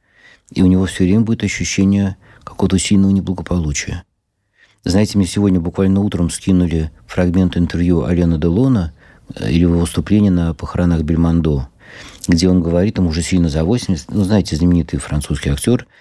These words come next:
он говорит, что с жизнью у него вызывает отвращение, никакой обязательности на свете нет, все говорят только о деньгах,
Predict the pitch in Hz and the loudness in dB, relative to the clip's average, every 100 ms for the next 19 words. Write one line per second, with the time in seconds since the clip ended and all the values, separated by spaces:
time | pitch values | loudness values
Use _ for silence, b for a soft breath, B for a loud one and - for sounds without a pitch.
0 | B B B B B B B - - 110 | B B B B B B B -8 0 2
1 | 101 98 101 101 95 - 92 - 101 95 | 2 2 2 0 -2 -4 -4 -2 -2 0
2 | 101 85 92 92 90 87 85 87 85 - | 0 2 2 2 0 -2 0 -2 -2 -2
3 | 85 85 - 123 120 101 92 87 53 58 | -2 0 0 2 2 2 0 -4 -8 -6
4 | 92 85 87 95 82 82 87 - 82 - | -4 -4 -2 -2 0 0 -2 -2 -4 -2
5 | 82 - 87 - 90 113 107 - 85 87 | -2 0 -2 0 2 2 0 -4 -2 0
6 | 82 85 82 82 78 104 117 98 90 - | 0 -2 0 0 2 2 2 0 -4 -10